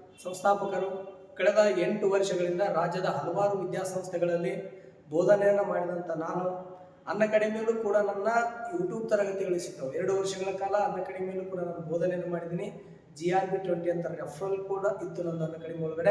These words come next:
ಅಲ್ಲಿ ಕಂಪ್ಲೀಟ್ ಆಗಿ YouTube-ಅಲ್ಲಿ ನಿಮ್ಗೆ ಏನಪ್ಪಾ ಅಂದ್ರ ಬೇಕಾದ್ರೆ ಸರ್ಚ್ ಮಾಡ್ರಿ. ನನ್ನ ಎಕನಾಮಿಕ್ಸ್ ತರಗತಿಗಳು ಸಿಗ್ತಾವ. ಅನ್ಅಕಾಡೆಮಿಯಲ್ಲಿ ಎಕನಾಮಿಕ್ಸ್ ಕ್ಲಾಸನ್ನ ಕೂಡ ನಾನು ಮಾಡಿದ್ದೀನಿ ಎರಡು ವರ್ಷಗಳ ಕಾಲ. So ಇವತ್ತು ಯಾಕೆ ಇದನ್ನ ಹೇಳ್ತಾ ಇದ್ದೀನಪ್ಪ ಅಂತಂದ್ರೆ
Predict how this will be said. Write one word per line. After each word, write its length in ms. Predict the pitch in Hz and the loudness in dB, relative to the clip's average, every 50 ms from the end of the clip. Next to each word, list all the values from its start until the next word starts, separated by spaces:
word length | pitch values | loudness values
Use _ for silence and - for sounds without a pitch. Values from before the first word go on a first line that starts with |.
| 214 214 - - - - - - - - - - | 4 4 2 -8 -10 -12 -14 -14 -18 -16 -12 -8
ಅಲ್ಲಿ 160 | 185 208 214 | -4 -4 -2
ಕಂಪ್ಲೀಟ್ 440 | - 170 170 - - 240 240 233 240 | 0 2 2 2 2 -2 0 2 4
ಆಗಿ 220 | 226 226 226 233 233 | 6 6 6 4 2
YouTube-ಅಲ್ಲಿ 540 | - - - - 233 226 220 214 214 220 | 0 -2 -2 -2 -2 -2 0 0 0 0
ನಿಮ್ಗೆ 260 | 208 196 196 190 190 190 | -2 -2 -4 -4 -4 -4
ಏನಪ್ಪಾ 220 | 190 180 185 185 | -4 -4 -4 -4
ಅಂದ್ರ 200 | 185 180 180 - 220 143 135 - - - - - - - - - | -4 -2 2 2 2 4 2 0 -2 -4 -8 -10 -12 -12 -6 -6
ಬೇಕಾದ್ರೆ 300 | 175 - 196 185 190 175 | -2 -2 0 2 2 2
ಸರ್ಚ್ 300 | - 202 208 208 - 208 | 4 2 2 2 2 2
ಮಾಡ್ರಿ. 320 | 202 202 202 202 202 208 208 202 - - - - - - - 160 | 4 4 4 4 2 0 -2 -4 -4 -8 -8 -10 -12 -12 -6 -4
ನನ್ನ 200 | 180 208 214 240 247 240 240 - | 0 4 4 6 6 4 4 2
ಎಕನಾಮಿಕ್ಸ್ 720 | 175 180 - 202 208 220 214 214 214 220 214 - - - - 160 - - - - - - - - - - - - | 0 0 0 4 4 4 6 4 2 0 -2 -4 -2 0 2 2 2 0 -6 -12 -16 -18 -20 -20 -20 -20 -10 -4
ತರಗತಿಗಳು 500 | 170 170 180 185 180 175 185 185 185 185 | -2 0 2 2 2 0 0 0 0 0
ಸಿಗ್ತಾವ. 420 | 185 - 185 165 170 175 170 175 - | 0 0 -4 -4 -2 -2 0 0 0
ಅನ್ಅಕಾಡೆಮಿಯಲ್ಲಿ 720 | - - - 165 175 170 170 175 175 175 175 175 180 - | 0 -2 -2 -2 -2 -2 -2 0 0 0 0 0 0 -2
ಎಕನಾಮಿಕ್ಸ್ 440 | 180 170 - 175 170 175 170 - - | -4 -6 -4 -2 -2 -2 -4 -6 -6
ಕ್ಲಾಸನ್ನ 360 | - 160 156 156 156 156 156 | -6 -6 -6 -6 -6 -8 -8
ಕೂಡ 160 | 151 151 160 | -8 -8 -8
ನಾನು 260 | 156 151 151 151 151 151 | -8 -8 -8 -8 -8 -8
ಮಾಡಿದ್ದೀನಿ 320 | 147 147 147 151 160 156 | -8 -8 -8 -10 -10 -8
ಎರಡು 220 | 151 147 151 156 | -6 -6 -4 -4
ವರ್ಷಗಳ 480 | 156 151 - - - 139 - - 135 151 | -4 -4 -6 -10 -12 -12 -14 -16 -14 -8
ಕಾಲ. 100 | 151 170 196 190 - - - - - - - - - - - - - - | -2 0 0 0 0 -2 -10 -14 -14 -16 -18 -20 -20 -20 -20 -6 2 6
So 80 | 254 254 | 8 10
ಇವತ್ತು 220 | 247 240 247 247 | 10 10 8 8
ಯಾಕೆ 260 | 208 220 233 226 - | 8 8 8 8 6
ಇದನ್ನ 200 | - 233 - 190 | 4 0 2 4
ಹೇಳ್ತಾ 240 | 202 208 - - - | 4 4 4 2 0
ಇದ್ದೀನಪ್ಪ 340 | - - 202 202 190 - 180 175 | 0 0 0 -2 -2 -2 -2 -2
ಅಂತಂದ್ರೆ 640 | 175 170 170 165 - 214 170 - - - - - | -2 -2 -2 0 2 4 4 4 4 0 -4 -8